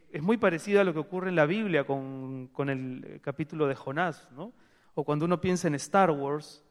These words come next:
¿no? En la Guerra de las Galaxias, eh, también hay algo ahí de ir en búsqueda de este padre oscuro, ¿no?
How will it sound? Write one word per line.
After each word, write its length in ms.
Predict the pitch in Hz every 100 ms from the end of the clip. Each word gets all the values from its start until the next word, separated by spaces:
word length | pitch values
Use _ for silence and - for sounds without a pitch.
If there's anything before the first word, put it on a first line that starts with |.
| _
¿no? 180 | 160 202
En 60 | 170
la 80 | 147
Guerra 180 | 156
de 60 | 170
las 160 | 147 139
Galaxias, 680 | 147 160 - 160 165 - _ _ _ _ _ _ _
eh, 280 | 139 131 131 - -
también 320 | 165 156 233
hay 180 | 208 214
algo 200 | 214 -
ahí 200 | 196 202
de 360 | 196 185 -
ir 220 | 196 202 190
en 200 | 160 151
búsqueda 380 | 202 - 190
de 80 | 175
este 160 | 170 165
padre 340 | 160 175 170
oscuro, 460 | 156 - 254 139 120
¿no? 220 | 202